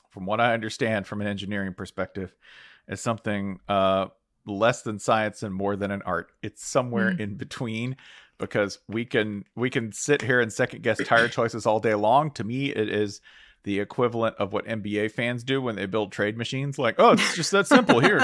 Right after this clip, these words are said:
Speaker 1: just do that. It works," you know?
Speaker 2: <laughs>
Speaker 1: And that we, we, in races, if you talk to race car, race driving, race fans, and you talk to people who like,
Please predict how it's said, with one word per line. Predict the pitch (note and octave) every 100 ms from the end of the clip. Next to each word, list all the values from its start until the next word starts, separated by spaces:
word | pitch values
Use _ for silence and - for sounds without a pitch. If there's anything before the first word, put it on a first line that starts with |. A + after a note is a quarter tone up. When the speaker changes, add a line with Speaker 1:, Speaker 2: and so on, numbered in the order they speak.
| -
Speaker 1:
just | C#3 -
do | G3+
that. | G#3+ G#3+ C3+ G2+ -
It | - A#4
works," | G3+ C3 G#2+ D4+
you | C#3
know? | C#3 D#3 - C4+ -
Speaker 2:
<laughs> | G#3+ - -
Speaker 1:
And | C3+
that | B2+ B2+ B2
we, | C3+ C#3 -
we, | C3+ C#3+
in | - A#2 A2+
races, | B2+ D3 - D3 C#3+ -
if | G#2+ -
you | A#2
talk | C3+ - -
to | - B2 G#2+ - _ _ -
race | A#2+ D#3 -
car, | D#3+ D3 -
race | B2+ D3+
driving, | D3+ D3+ D3 -
race | B2+ D3+
fans, | D3+ D3 D3 D3
and | - G#2+
you |
talk | G2+ A#2+ A2+
to | -
people | A#2+ A2+ G2+
who | A2 G#2+
like, | G#2+ G#2+ -